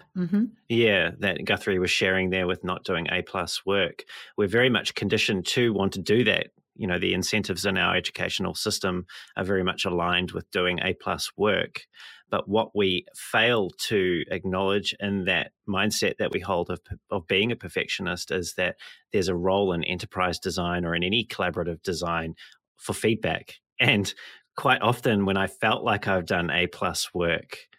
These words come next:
Speaker 2: and then the feedback comes, if I've been holding on to that too tightly, uh, I can become way too, um, fragile when it comes
Speaker 1: Yeah,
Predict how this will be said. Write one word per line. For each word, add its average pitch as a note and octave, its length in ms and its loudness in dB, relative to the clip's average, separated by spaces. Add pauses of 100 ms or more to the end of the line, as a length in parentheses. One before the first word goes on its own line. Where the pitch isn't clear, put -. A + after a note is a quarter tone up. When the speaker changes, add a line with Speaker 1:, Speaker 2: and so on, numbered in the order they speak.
(400)
Speaker 2:
and G2 240 0
then G2 120 0
the F2+ 60 -2
feedback A2+ 600 0
comes, F2 420 -2
if F#2+ 140 -4
I've G2 160 0
been F#2+ 160 0
holding F#2 360 -2
on F2+ 140 -2
to F#2+ 100 -10
that F2+ 200 -2
too G2+ 140 -2
tightly, G2 680 -2 (580)
uh, F#2 320 -2
I G2 140 2
can A2 180 -2
become E2+ 560 -4
way F2 400 0
too, E2 520 0
um, E2 260 -4
fragile F2 800 -2
when F2+ 160 -4
it - 100 -4
comes A#3 160 4
Speaker 1:
Yeah, C4+ 80 8